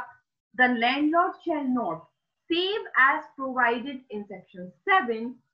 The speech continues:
recover from the tenant whether by means of an increase in rent or otherwise the amount of any tax on building or land imposed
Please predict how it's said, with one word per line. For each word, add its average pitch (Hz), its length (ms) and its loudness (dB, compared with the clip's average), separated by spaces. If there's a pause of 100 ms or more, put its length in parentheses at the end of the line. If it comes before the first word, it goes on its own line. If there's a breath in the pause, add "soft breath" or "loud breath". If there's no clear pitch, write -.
(220)
recover 262 640 2 (500)
from 339 320 2
the 339 100 0 (160)
tenant 208 400 -6 (440)
whether 277 400 2
by 220 440 2
means 226 520 -6 (360)
of 220 240 -2 (180)
an 196 140 -10 (180)
increase 233 560 -8 (680)
in 285 140 0 (200)
rent 240 300 0
or 226 240 0 (180)
otherwise 220 520 -2 (180)
the 226 80 0 (140)
amount 262 340 -2 (180)
of 254 140 -4 (220)
any 214 180 -6 (160)
tax 202 180 0 (380)
on 202 80 -6
building 254 600 -6 (440)
or 285 260 2 (680)
land 240 460 0 (460)
imposed 302 680 -2